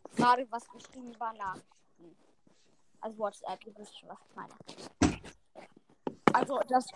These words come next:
er hat das vor zwei Tagen geschrieben. Das ist mal, er hat mir, mir so einen Brawler hier beschrieben und ich soll meine Hörer fragen, wie ihr den findet. Warte, ich lese euch mal vor.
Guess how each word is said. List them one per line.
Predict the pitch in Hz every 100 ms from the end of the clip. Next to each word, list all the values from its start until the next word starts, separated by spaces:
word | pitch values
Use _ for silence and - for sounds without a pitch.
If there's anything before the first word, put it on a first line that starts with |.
| -
er | 247
hat | 269
das | 277 -
vor | 240
zwei | - 233 226
Tagen | 233 202 202
geschrieben. | 185 - - - - - - -
Das | - 269
ist | 349 302 -
mal, | 269 311 427 - -
er | - 262
hat | 302 -
mir, | 285 226
mir | 254 247
so | 233
einen |
Brawler | 220 226 262 320
hier | 311 247
beschrieben | 226 - - 220 202 247 415 - _ _
und | - 240 - - -
ich | 269 -
soll | 269 294 339 440 -
meine | 247 240
Hörer | 247 277 269 247
fragen, | - 240 277 277 226
wie | 269 277
ihr | 247 208
den | - 220
findet. | - 262 202 - - _ - _ _
Warte, | 247 254 - -
ich | - - -
lese | 320 -
euch | 311
mal | 302 269 -
vor. | 233 214